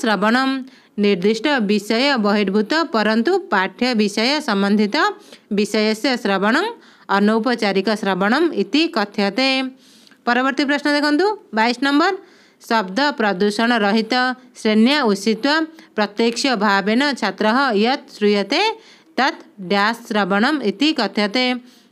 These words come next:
ବାଧାହୀନ ଶ୍ରବଣ, ଅନୌପଚାରିକ ଶ୍ରବଣ, ପର୍ଯ୍ୟାପ୍ତ ଶ୍ରବଣ ଅଥବା ସଂକ୍ଷିପ୍ତ ଶ୍ରବଣ। ଏହାର ଉତ୍ତର ହେବ ଅପସନ୍ ଏ, ବାଧାହୀନ ଶ୍ରବଣ। ଶବ୍ଦ ପ୍ରଦୂଷଣ ରହିତ ଶ୍ରେଣ୍ୟାମ୍ ଉଷିତ୍ୱ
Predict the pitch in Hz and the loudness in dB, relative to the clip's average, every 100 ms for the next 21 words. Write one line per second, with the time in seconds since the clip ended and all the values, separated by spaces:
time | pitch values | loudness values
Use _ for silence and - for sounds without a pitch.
0 | - 190 185 180 226 247 254 254 262 262 | -6 -2 0 2 2 4 2 2 0 0
1 | 262 262 254 - - - 190 208 208 214 | 0 0 -4 -12 -12 -2 2 2 2 0
2 | 240 240 254 247 269 269 269 262 262 - | 0 0 0 0 0 0 0 -2 -4 -14
3 | - - _ - 214 208 208 208 208 220 | -20 -20 _ -4 0 2 0 -2 -2 0
4 | 214 254 415 370 220 220 254 320 359 339 | 2 2 2 0 -4 -2 0 0 -2 -4
5 | 262 247 302 302 320 311 302 339 480 453 | -4 -2 -2 -2 -2 0 2 2 0 -6
6 | - - _ 190 196 233 302 254 196 202 | -20 -20 _ -2 0 2 2 0 0 0
7 | 202 214 202 370 359 - 190 381 262 262 | 0 2 2 0 -2 -2 -2 -2 -2 0
8 | 277 285 285 - - 196 214 220 269 277 | 2 0 -4 -10 -12 -2 0 0 0 2
9 | 277 285 277 277 285 277 262 - - - | 0 0 0 2 2 0 -4 -12 -20 -6
10 | 214 190 196 269 339 240 196 185 208 233 | 0 0 0 0 0 0 0 0 0 0
11 | 277 233 196 226 220 320 294 220 214 208 | 0 2 2 2 2 -2 -2 -4 -2 2
12 | 214 262 254 202 190 220 - | 4 4 2 0 0 -2 0